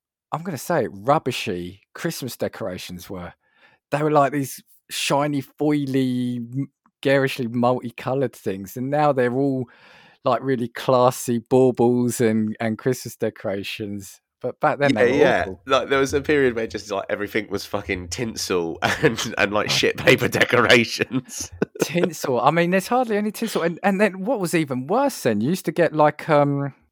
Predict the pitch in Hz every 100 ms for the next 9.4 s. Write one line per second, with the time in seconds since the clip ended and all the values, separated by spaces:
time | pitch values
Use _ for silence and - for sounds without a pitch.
0 | _ 131 160 185 - - 190 190 - 208
1 | 240 - _ 147 160 160 156 165 160 139
2 | - 170 185 185 143 113 104 117 131 120
3 | 135 104 95 147 143 107 123 - 165 117
4 | 143 208 175 - _ 185 208 117 131 135
5 | 143 190 - - 180 147 143 123 123 151
6 | - 104 - - - 156 135 98 117 123
7 | 120 - 135 127 120 - 165 131 123 123
8 | 113 117 117 147 127 - - - - -
9 | 202 - 165 165